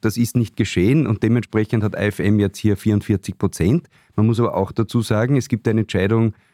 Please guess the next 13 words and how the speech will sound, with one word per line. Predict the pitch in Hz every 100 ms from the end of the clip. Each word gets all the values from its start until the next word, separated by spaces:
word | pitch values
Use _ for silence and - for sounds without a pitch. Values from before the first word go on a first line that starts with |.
| _ -
des | 87
Wirtschaftsministeriums | 98 - 117 - 113 120 - 98 107 123 139 165 - - _ _ _ _
und | 120 117 107
I | - 107
F | 107 -
M | 104
darf | 107 98
maximal | 98 82 92 - 110 87 98 -
zwei | - 82 90 113 -
Eigentümervertreter | 123 135 - 98 90 92 87 85 - 87 82 _
von | - 98
zehn | - 110 117
stellen. | - 76 69 -